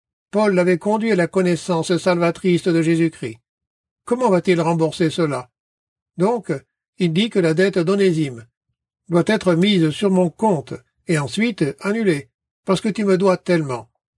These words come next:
parce que Dieu m'a utilisé pour te délivrer de la mort et de l'enfer. Maintenant, le principe est aussi simple que cela. Quelqu'un fait quelque chose contre vous, vous offense,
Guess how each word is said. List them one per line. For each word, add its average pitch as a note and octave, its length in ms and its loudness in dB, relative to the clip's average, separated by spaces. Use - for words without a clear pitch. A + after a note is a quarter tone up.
parce F3 200 -2
que A3+ 80 -4
Dieu G#3 260 0
m'a F#3 160 2
utilisé F3+ 520 -2
pour F3+ 180 0
te F#3+ 60 -2
délivrer F#3 480 2
de F3+ 60 4
la E3+ 160 0
mort E3 360 0
et D#3+ 60 -2
de E3 60 0
l'enfer. D#3+ 760 -4
Maintenant, F3 520 0
le F#3 140 0
principe F#3+ 440 0
est F3 140 0
aussi F#3 280 2
simple F#3+ 380 0
que E3+ 140 0
cela. C3+ 420 -2
Quelqu'un F3+ 380 0
fait E3+ 140 -2
quelque D#3+ 340 0
chose E3+ 380 2
contre G3 320 0
vous, D#3 320 -2
vous D#3 220 2
offense, F3 560 0